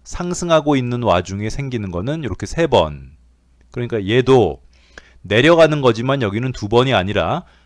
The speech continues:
정방향, 지금 내려가는 방향이죠? 그래서 여기도 세 번. 여기는 올라가는 게 아니라 내려가고 있는 방향에 거꾸로 역행하는 거니까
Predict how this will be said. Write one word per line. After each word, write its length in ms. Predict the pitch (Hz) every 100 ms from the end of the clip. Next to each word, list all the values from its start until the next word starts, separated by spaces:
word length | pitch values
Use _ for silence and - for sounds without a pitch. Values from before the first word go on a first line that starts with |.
| _
정방향, 640 | - 107 123 131 113 82 73 _
지금 260 | - 131
내려가는 460 | 123 135 151 147 135
방향이죠? 560 | 110 92 87 151 190 131
그래서 220 | 95 101
여기도 300 | 87 90 135
세 260 | - 156
번. 480 | 131 90 73 69 65 - _ _ _ _ _ _ _ _ _ _
여기는 280 | 104 123 160
올라가는 560 | 135 120 135 151 147 143
게 80 | 123
아니라 480 | 92 107 147 85 80
내려가고 500 | 98 139 143 143 135
있는 260 | 127 123 120
방향에 460 | 98 98 95 139
거꾸로 420 | 151 190 - 170
역행하는 440 | 123 - 120 104 92
거니까 440 | 82 78 131 156